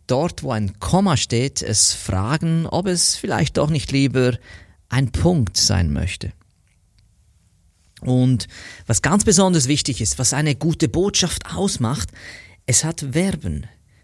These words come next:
Benutze grundsätzlich bei einer Präsentation oder einer Rede möglichst viele Verben. Wir haben damals in der Schule gelernt, dass das sogenannte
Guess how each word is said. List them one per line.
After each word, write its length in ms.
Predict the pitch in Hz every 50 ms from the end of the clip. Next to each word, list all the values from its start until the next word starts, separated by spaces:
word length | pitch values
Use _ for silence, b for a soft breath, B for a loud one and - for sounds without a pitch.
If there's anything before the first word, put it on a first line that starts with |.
| b
Benutze 600 | b 131 131 160 208 220 - - - 180 175 175 165 170 B B B B
grundsätzlich 1120 | B - 127 123 107 - - - 180 233 233 - - - 143 110 95 - - - - - _ _ - -
bei 400 | - 123 117 120 117 113 110 - -
einer 320 | - 127 123 123 123 123 113
Präsentation 1160 | - - - 131 120 117 123 101 - 107 98 - - - 175 202 220 180 120 104 - 92 104 -
oder 260 | - - 113 110 -
einer 260 | 113 113 113 104 107
Rede 420 | 107 139 170 185 156 131 143 170 190 B B B B B B B
möglichst 760 | B 104 113 151 175 190 180 175 175 175 - - - - -
viele 680 | - - - - - - 117 117 117 131 135 135 120 110
Verben. 440 | 131 151 175 175 - - 107 104
Wir 180 | 95 131 165 143
haben 280 | 156 156 151 165 135 113
damals 440 | 127 131 156 165 170 170 147 -
in 80 | 151 135
der 100 | 120 117
Schule 320 | - - 143 147 139 123
gelernt, 640 | 110 - 110 104 123 147 160 170 180 170 - - - -
dass 160 | 104 - -
das 400 | - 135 127 135 - - - - B B B B B B
sogenannte 680 | B - 160 170 175 151 143 147 139 - - 151 143